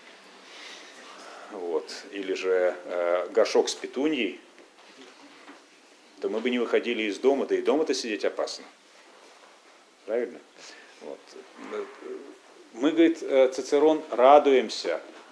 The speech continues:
росту знаний. Мы только вос-, мы восхищаемся, безусловно, э, тому, как учёные измеряют размеры небес. Вот.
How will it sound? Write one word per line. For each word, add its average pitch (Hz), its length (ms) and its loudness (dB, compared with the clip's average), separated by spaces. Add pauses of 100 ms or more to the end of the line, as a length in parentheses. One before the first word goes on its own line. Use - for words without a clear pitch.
росту 110 400 -4
знаний. 95 460 -6 (1160)
Мы 113 80 -10
только 127 260 2
вос-, 127 220 2
мы 135 160 2
восхищаемся, 131 1040 4 (300)
безусловно, 107 760 0
э, 104 300 0
тому, 117 260 2 (500)
как - 300 4
учёные 131 680 2
измеряют 123 880 6
размеры 104 580 0
небес. 95 460 -6 (1500)
Вот. 82 240 -6